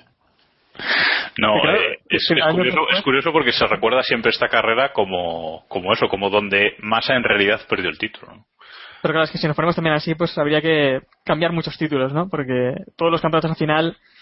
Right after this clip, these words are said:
Speaker 2: si no hubiera ocurrido algún accidente, sería otro el ganador, pero bueno, simplemente por recordar también, porque Massa se quejó bastante también de esto una vez se supo lo que vamos a comentar ahora.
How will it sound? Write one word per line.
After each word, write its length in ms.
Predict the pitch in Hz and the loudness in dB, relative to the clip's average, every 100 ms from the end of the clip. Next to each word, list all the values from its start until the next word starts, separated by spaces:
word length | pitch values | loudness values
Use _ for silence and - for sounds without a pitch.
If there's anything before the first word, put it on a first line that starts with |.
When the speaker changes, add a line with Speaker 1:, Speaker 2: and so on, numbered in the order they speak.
| - - _ | -20 -20 _
Speaker 2:
si 260 | - - 180 | -4 0 2
no 100 | 170 | 2
hubiera 120 | 185 | 2
ocurrido 220 | 175 175 | 2 2
algún 140 | 170 165 | 2 2
accidente, 500 | 160 170 170 170 190 | 0 0 2 0 -2
sería 400 | 165 143 127 123 | 0 0 2 2
otro 200 | 123 127 | 0 -4
el 60 | |
ganador, 300 | 127 135 175 | 0 2 2
pero 140 | - 127 | 0 -6
bueno, 140 | - - | -6 -8
simplemente 400 | 151 139 135 143 | -2 0 0 0
por 100 | 139 | 0
recordar 300 | 135 135 143 | 2 0 0
también, 240 | 139 147 | 0 0
porque 180 | - 143 | 0 0
Massa 420 | 143 147 156 156 - - - | 0 2 0 0 -8 -20 -4
se 180 | - 165 | 0 0
quejó 240 | 151 170 | 0 0
bastante 380 | 156 - 160 156 | 0 2 0 2
también 460 | 143 143 151 147 | 2 4 2 2
de 80 | 143 | 2
esto 280 | 139 - 170 | 0 0 0
una 140 | 151 | 2
vez 160 | 143 143 | 0 0
se 100 | 151 | -4
supo 340 | - 156 160 | -2 0 2
lo 140 | 170 175 | 0 0
que 300 | 135 123 123 | -2 -4 -4
vamos 180 | 139 131 | -8 -10
a 40 | 139 | -6
comentar 320 | 127 127 143 | -8 -4 0
ahora. 200 | 170 | 0